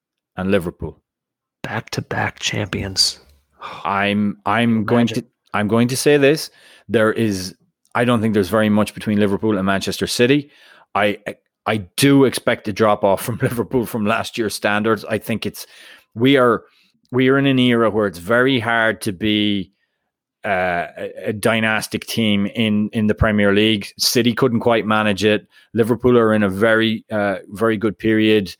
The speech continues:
Speaker 1: Um, I think it's gonna be very close. Just for what it's worth, five thirty-eight have City first, Liverpool second, Manchester United third, Chelsea fourth, Tottenham fifth,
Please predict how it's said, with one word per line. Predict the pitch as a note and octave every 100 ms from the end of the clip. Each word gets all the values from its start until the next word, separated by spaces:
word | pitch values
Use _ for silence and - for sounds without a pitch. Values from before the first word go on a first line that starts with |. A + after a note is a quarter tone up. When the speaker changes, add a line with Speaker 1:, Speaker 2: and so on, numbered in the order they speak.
| _ _ _ _ _
Speaker 1:
Um, | F#2 F#2 F2+ F2 F2 F2 _
I | F#2+ G#2
think | A#2
it's | G2+ -
gonna | G#2+ G2
be | F#2+
very | F2 A#2+ A#2+
close. | - A#2 A#2 -
Just | - B2+ -
for | -
what | A2 A#2+
it's | D#3 C#3+
worth, | D3 D3
five | - A#2+ B2
thirty-eight | C3+ B2 B2 B2 -
have | A2+ A2 A2 - _ _ _
City | - - C3+ D3
first, | - C3+ C3 - - - - _ _ _ _ -
Liverpool | A#2 B2 A#2+ B2+
second, | - A#2+ - A2 G#2+ G#2+ G2 _ _ _ _ _ -
Manchester | G#2 A#2+ B2 A#2 A#2
United | A2 A2 G2+
third, | - B2 A2+ A2 G#2 F#2+ _ _ _ _ _ -
Chelsea | - B2 A#2 B2
fourth, | - G#2+ G#2 G2 - - _ _ _ _ -
Tottenham | C3 B2+ A#2+ A2
fifth, | G2+ - A#2+ A#2 - - -